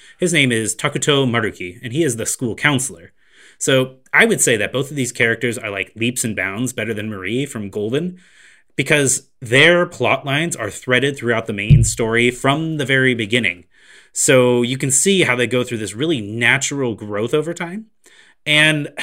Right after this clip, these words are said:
<sighs> while their inclusion in the overall narrative,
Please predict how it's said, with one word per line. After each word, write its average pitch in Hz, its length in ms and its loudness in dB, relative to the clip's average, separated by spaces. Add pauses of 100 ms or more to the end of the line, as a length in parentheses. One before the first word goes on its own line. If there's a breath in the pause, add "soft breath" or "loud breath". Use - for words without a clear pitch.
(140)
<sighs> - 200 -16
while 190 480 2
their 151 380 6
inclusion 139 840 0
in 131 120 -4
the 104 120 -8
overall 117 340 4
narrative, 123 640 -2